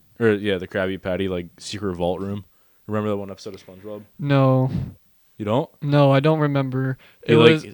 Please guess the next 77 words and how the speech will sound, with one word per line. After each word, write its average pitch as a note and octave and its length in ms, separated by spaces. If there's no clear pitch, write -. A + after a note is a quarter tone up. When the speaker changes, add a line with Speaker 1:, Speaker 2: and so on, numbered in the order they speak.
Speaker 1:
he, A#2+ 140
like, A#2 160
takes B2 240
a A#2 40
bite G2+ 220
of F#2+ 100
cheese, G2+ 520
and G2+ 160
then, F#2 360
because G#2+ 260
SpongeBob G2 360
keeps A2 160
on G2 100
trying F#2+ 160
to F#2 40
get F#2 140
him F#2+ 100
to, F2+ 60
like, F2 220
Krabby F#2 240
Patties. F#2 460
And F#2+ 240
he's F#2+ 120
like, F2+ 200
"No, F#2 160
I - 20
won't F#2 220
do F#2+ 180
it." F2+ 60
And F2+ 80
Speaker 2:
Oh, F3+ 160
Speaker 1:
he G3 80
Speaker 2:
yeah, G3+ 80
Speaker 1:
ends G3 80
up G3+ 60
Speaker 2:
he G3+ 40
Speaker 1:
in G3+ 60
Speaker 2:
kept G#3+ 180
on F#3 160
eating F#3+ 280
it, D3 120
right? C#3+ 160
Speaker 1:
Yeah, C3 80
yeah, B2+ 140
he A2+ 80
took C3+ 160
a B2+ 40
bite C3 180
of G#2+ 60
cheese, A#2+ 240
and A2+ 60
he's A2 100
like, A2 200
"I G#2 80
love G#2 300
this." F#2+ 220
And G#2 80
then G#2 80
he G#2 60
finds G#2 300
the G2+ 40
secret G#2 340
vault F#2 200
room G2+ 160
where F#2+ 80
they F#2 80
keep - 180
all G2 80
the F2+ 60
Krabby F#2+ 340
Patties. F#2+ 460
And G2 140
then F#2+ 120
he, A2+ 100
he A#2 260
got G#2 140
a E2 100